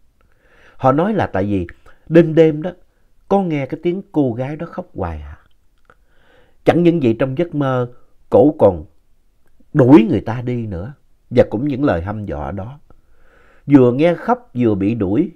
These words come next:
vừa hăm dọa. Phải nói sợ quá, cho nên những gia đình đó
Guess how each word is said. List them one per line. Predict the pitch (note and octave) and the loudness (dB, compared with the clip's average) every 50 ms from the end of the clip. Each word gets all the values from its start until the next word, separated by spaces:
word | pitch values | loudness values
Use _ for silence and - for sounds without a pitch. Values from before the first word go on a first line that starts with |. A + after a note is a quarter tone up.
| - | -4
vừa | - A#2 G#2 F2+ | -2 -2 -2 -2
hăm | A2 B2+ C3+ B2+ | -4 -8 -10 -8
dọa. | A2+ G2 E2+ D#2+ E2+ F#2+ A2+ - _ _ _ _ _ _ _ _ | -6 -6 -6 -4 -6 -8 -10 -14 _ _ _ _ _ _ _ _
Phải | - A2 G#2 | -2 -2 -2
nói | A#2+ D3 D3 | -2 -2 -4
sợ | - - F#2+ E2+ F2+ | -4 -4 -4 -2 -2
quá, | G2 G2 G#2 A#2 B2+ C#3+ - _ - - - - | -2 -4 -4 -6 -6 -8 -12 _ -20 -20 -12 -4
cho | - D#3 C#3 C3 | -2 0 0 0
nên | C3 C3 B2+ B2 B2 A#2+ - _ - | -2 -4 -6 -6 -6 -10 -14 _ -8
những | G#2+ A2 A2+ C3 D3 | -4 -4 -2 0 0
gia | D#3 B2+ | -2 -2
đình | A2+ G#2 F#2 E2+ E2 | -2 -2 -4 -4 -6
đó | E2 F#2+ A2 C3+ D#3 | -8 -8 -8 -8 -10